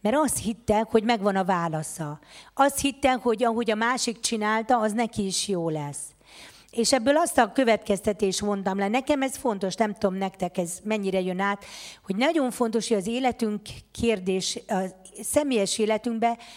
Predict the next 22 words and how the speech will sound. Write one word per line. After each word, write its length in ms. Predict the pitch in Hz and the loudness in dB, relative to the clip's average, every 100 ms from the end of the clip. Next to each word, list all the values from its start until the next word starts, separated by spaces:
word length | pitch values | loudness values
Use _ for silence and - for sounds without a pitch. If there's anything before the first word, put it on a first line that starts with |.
| - - | -20 -16
a 100 | - | -6
jó 300 | 214 302 294 | 0 2 0
kérdéseket 760 | - 247 185 185 180 180 - 165 | -2 -2 0 -2 -2 -4 -4 -4
tegyük 380 | - 160 170 | -4 -4 -6
fel. 420 | - - 160 151 156 - - - | -8 -6 -6 -6 -10 -18 -20 -14
Ne 200 | - 339 | -2 0
gondoljuk, 680 | 277 208 269 247 220 214 214 | 0 0 0 2 2 2 0
hogy 180 | 208 196 | 0 2
automatikusan 760 | 202 220 208 208 196 208 202 214 | 0 0 -4 -4 -4 -4 -2 -2
működik 580 | 233 277 214 185 180 | -2 -2 -2 -4 -2
az, 200 | 196 202 | 0 0
ahogy 260 | 202 208 208 | 0 -2 0
az 140 | 208 | 2
előttünk 480 | 226 220 202 208 196 | 2 2 0 -4 -2
levő 260 | 196 180 175 | -2 0 -2
csinálta, 560 | - 220 202 196 190 | 0 -2 0 -2 0
vagy 180 | 185 185 | -2 0
a 40 | 180 | 0
másiknak 680 | 196 208 208 214 - 190 | 2 2 0 -4 -2 0
az 160 | 196 180 | 0 0
úgy 140 | 180 | -4
működött, 640 | 165 185 196 208 220 240 | -4 -6 -2 -2 0 -2